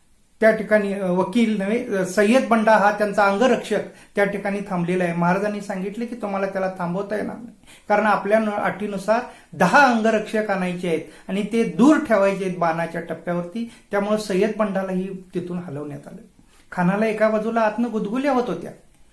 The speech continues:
की, महाराज मनातनं किती घाबरलेले आहेत, पण महाराज मात्र शांतपणे, सावधपणे, धैर्यानं आपल्या मार्गामधील शत्रू सैन्याचा एक एक, एक एक काटा बाजूला करत होते. आता प्रत्यक्षात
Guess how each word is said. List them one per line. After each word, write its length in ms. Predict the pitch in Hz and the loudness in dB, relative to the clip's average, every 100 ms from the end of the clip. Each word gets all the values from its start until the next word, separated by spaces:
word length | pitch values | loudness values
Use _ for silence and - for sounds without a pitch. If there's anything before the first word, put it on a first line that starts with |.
| _ _ _ | _ _ _
की, 80 | 220 | 0
महाराज 420 | 214 185 214 240 | 2 6 6 6
मनातनं 400 | 240 233 233 254 | 6 4 4 2
किती 240 | 247 277 | 0 -2
घाबरलेले 520 | 240 202 208 262 285 254 | 2 4 4 6 4 4
आहेत, 200 | 170 - - - _ | 2 -2 -14 -20 _
पण 100 | 214 | 2
महाराज 400 | 208 180 196 226 | 2 2 4 4
मात्र 360 | 214 208 214 208 | 2 -2 -2 -6
शांतपणे, 680 | 196 208 226 226 208 185 180 | -2 -2 -2 -4 -6 -6 -6
सावधपणे, 1000 | 180 196 196 233 226 190 180 175 170 - - - 143 | -4 0 2 0 -2 -6 -4 -2 -4 -10 -20 -14 -4
धैर्यानं 680 | 175 208 240 226 196 185 170 - - - - | 0 4 4 4 0 -4 -6 -10 -20 -16 -6
आपल्या 500 | 185 - 190 214 214 | -6 -2 2 4 4
मार्गामधील 840 | 196 185 180 196 190 170 196 202 - | 0 -2 0 -2 -2 -6 -6 -8 -10
शत्रू 300 | 165 180 202 | -10 -6 -8
सैन्याचा 520 | 196 175 175 170 190 | -6 -4 -4 -4 -6
एक 280 | 175 165 190 | -6 -6 -8
एक, 200 | 180 180 | -8 -10
एक 160 | 165 | -10
एक 200 | 165 165 | -12 -10
काटा 360 | 165 - 196 214 - - - | -10 -10 -8 -10 -12 -20 -10
बाजूला 380 | 160 151 160 160 | -4 -4 -4 -6
करत 240 | 160 139 139 | -8 -10 -12
होते. 320 | 135 151 143 - - - | -16 -18 -20 -20 -20 -8
आता 260 | 175 233 | -2 2
प्रत्यक्षात 680 | 226 220 196 - 254 262 269 | 2 0 -4 -2 -2 4 4